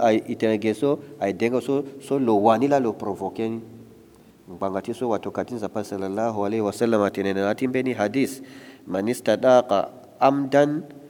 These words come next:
falyaqdi." Lo so si lo provoke dengo, Nambana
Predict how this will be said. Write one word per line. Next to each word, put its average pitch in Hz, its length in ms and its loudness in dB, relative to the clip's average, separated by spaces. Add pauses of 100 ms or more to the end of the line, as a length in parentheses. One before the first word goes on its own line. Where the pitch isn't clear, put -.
(340)
falyaqdi." 101 720 2 (960)
Lo 101 120 -4
so 151 160 0
si 127 340 -2
lo 104 160 -2
provoke 107 560 0
dengo, 117 720 2 (180)
Nambana 127 680 6